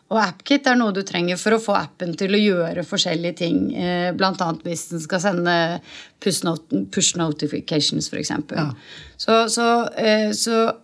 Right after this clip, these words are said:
Speaker 1: eh, nå har vi, eh, bygget, eh, det er tre tusen ingeniører som sitter i Shenzhen, og de jobber jo skiftarbeid for nå å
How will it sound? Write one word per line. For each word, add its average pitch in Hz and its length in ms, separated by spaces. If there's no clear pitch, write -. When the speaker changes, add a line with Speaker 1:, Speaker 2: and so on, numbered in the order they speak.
Speaker 1:
eh, 208 380
nå 220 220
har 202 220
vi, 196 480
eh, 196 300
bygget, 180 680
eh, 190 500
det - 0
er 208 500
tre 190 460
tusen 196 760
ingeniører 190 640
som 190 160
sitter 180 420
i 180 200
Shenzhen, 254 720
og 202 180
de 202 140
jobber 185 300
jo 185 300
skiftarbeid 277 840
for 262 240
nå 247 120
å 214 60